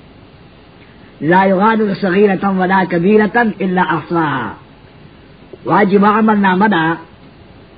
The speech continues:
چې نه وړوکی عمل پرېښی دی او نه لوی، مګر لیکلی دی. نو د دې عذابونو نه به بچېږي په څه؟ نو دې ځای کې وایي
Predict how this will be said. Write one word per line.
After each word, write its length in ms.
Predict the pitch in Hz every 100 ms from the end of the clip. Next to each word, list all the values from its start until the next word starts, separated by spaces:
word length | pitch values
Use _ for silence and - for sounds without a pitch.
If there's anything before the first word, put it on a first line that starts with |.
| - - - - - -
چې 40 |
نه 200 | 185 202 220
وړوکی 260 | 220 247
عمل 360 | 214 208 220 202
پرېښی 320 | 202 220 190
دی 140 | 214 208 -
او 120 | 190
نه 120 | 185
لوی، 280 | 190 196 190 - -
مګر 260 | 165 175 185
لیکلی 360 | 180 - 180 180
دی. 180 | 180 175 - - - - - - - - - - - - - - - -
نو 340 | 143 185 208 202 - - - - - -
د 40 | 151 180
دې 120 | 220
عذابونو 580 | 202 208 190 202 208 247
نه 120 | 220
به 180 | 208 226
بچېږي 520 | 185 190 - 233 214 180
په 60 | 180
څه؟ 160 | 208 233 277 - - - - - - - -
نو 120 | 156
دې 200 | 175 208 247
ځای 160 | 226 190
کې 40 |
وایي 360 | 202 208 240 254